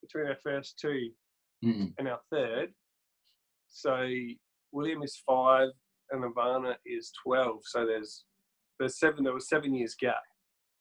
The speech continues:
Speaker 1: So there's, <sighs> yeah, and then the others are then, they're five and three. So there's,
Speaker 2: Hmm.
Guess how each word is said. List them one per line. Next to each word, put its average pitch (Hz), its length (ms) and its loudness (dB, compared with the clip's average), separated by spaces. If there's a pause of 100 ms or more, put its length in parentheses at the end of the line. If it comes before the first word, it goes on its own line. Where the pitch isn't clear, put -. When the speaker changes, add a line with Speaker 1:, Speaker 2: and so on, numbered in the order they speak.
(140)
Speaker 1:
So 156 300 4
there's, 151 360 0 (1080)
<sighs> - 1600 -20
yeah, 139 140 4
and 123 100 -4
then 135 120 0
the 131 100 2
others 123 300 -2
are 120 100 -4
then, 117 260 -2
they're 117 260 -2
five 120 260 0
and 110 180 -14
three. 127 240 -2
So 127 180 -6
there's, 135 340 -4 (300)
Speaker 2:
Hmm. 104 260 0